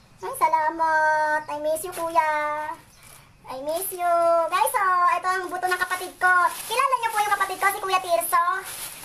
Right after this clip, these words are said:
Yung janitor ng school ng Lingga National High School, Lingga Elementary School, yung lahat ng teacher sa Lingga, kilala, kilala si kuya. Hmm. Sasama ko, oh. Ito ang buto niya, oh. Dito ko ilalagay ang mga buto niya. Oh, naka-garbage,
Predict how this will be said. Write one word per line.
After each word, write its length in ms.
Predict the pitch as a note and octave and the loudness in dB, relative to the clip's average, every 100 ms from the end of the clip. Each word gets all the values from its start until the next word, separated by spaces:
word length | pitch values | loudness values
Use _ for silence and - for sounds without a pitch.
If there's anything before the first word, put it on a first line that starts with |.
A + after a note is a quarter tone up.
| E4+ | -4
Yung 260 | F#4+ G4 | -2 -2
janitor 480 | F#4+ F4+ G4 G4 F#4+ | 0 0 0 -2 0
ng 120 | F#4 F#4 | -2 -4
school 180 | - F#4 | -6 -4
ng 140 | F4+ F4+ | -2 -4
Lingga 240 | F4 E4+ | -2 0
National 320 | E4+ F4 D#4+ | 0 -2 0
High 140 | D#4+ E4 | 0 0
School, 160 | F4+ F4 | 0 -2
Lingga 240 | D#4+ D#4+ | 0 -2
Elementary 320 | D#4 D#4+ D#4 | -2 -2 -2
School, 200 | - F4 E4 | -2 -4 0
yung 80 | |
lahat 140 | D#4+ E4 | 0 0
ng 120 | E4 D#4+ - - | -4 -6 -12 -8
teacher 260 | E4+ F4 E4+ | -6 -2 0
sa 100 | F4 | 0
Lingga, 300 | F4 F4+ F4 E4+ | -2 0 0 2
kilala, 260 | D#4+ D#4 D#4+ | 0 2 2
kilala 260 | D#4+ E4 D#4+ | 2 2 2
si 60 | E4+ | -2
kuya. 380 | E4 D#4+ D4+ B3 A#3 - B3 | -4 0 2 0 0 -4 -8
Hmm. 320 | B3 A#3 G#3 F#3+ - - - - - | -8 -6 -8 -10 -10 -12 -14 -16 -4
Sasama 400 | - C4+ C#4+ C#4+ D4 | -2 2 2 2 0
ko, 80 | D4 | -2
oh. 260 | B3 A3+ G#3+ | -2 -4 -4
Ito 200 | A#3+ B3 | -2 0
ang 160 | D#4+ D4+ | 0 0
buto 140 | D4 D4 | -4 -2
niya, 180 | D#4 D4 C4 | 0 0 -2
oh. 160 | A#3+ A3 | -6 -4
Dito 140 | B3+ D#4 | -4 0
ko 60 | D#4 | 0
ilalagay 360 | C#4 C#4 C#4 C#4 | 0 0 -2 -4
ang 80 | |
mga 140 | C4+ B3 | -4 -8
buto 160 | B3+ B3+ | -8 -8
niya. 200 | A#3 G3+ G#3+ - - - - - - | -10 -12 -14 -20 -20 -18 -16 -18 -12
Oh, 140 | A#3 A3 | -6 -4
naka-garbage, 880 | B3+ D#4+ E4 G4 F#4+ G4 G#4+ G4+ | 0 2 2 2 0 -2 -2 -2